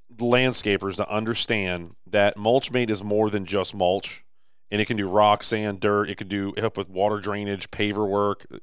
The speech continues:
paver meaning, like, paver patios. S-, it'll move C R six, concrete, sand, dirt, gravel, compost, like, the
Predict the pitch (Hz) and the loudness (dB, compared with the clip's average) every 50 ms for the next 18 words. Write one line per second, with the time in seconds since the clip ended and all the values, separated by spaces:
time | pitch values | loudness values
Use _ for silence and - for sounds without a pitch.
0 | - - - 117 104 98 95 98 98 95 92 95 92 90 - - 98 90 95 - | -14 -6 -4 -4 -2 -2 -4 -6 -6 -6 -6 -4 -6 -6 -6 -6 -8 -6 -4 0
1 | 104 92 90 90 92 92 90 90 - - - - - - - - - - 117 117 | 0 0 2 2 0 0 -2 -4 -8 -14 -20 -20 -20 -14 -10 -10 -2 0 2 2
2 | 113 107 101 90 - - 104 95 90 - 107 101 90 - - 101 101 101 101 - | 4 2 2 -4 -2 -2 -2 -2 -2 0 -2 -2 -2 -4 -6 -4 -6 -6 -6 -8
3 | 107 95 - - 104 98 95 95 95 92 - - - - - - - - - 95 | -10 -8 -4 -4 -2 -2 -2 -4 -4 -6 -10 -16 -20 -20 -20 -20 -20 -20 -12 -2
4 | - 110 107 107 104 101 - - - 107 107 107 107 101 101 98 - - 120 113 | 0 2 2 4 2 0 -2 -2 2 4 4 6 4 4 2 -2 -2 -2 0 0
5 | 110 101 - 110 - - - - - - 135 127 | 0 0 -2 -2 2 2 2 0 2 0 -2 -2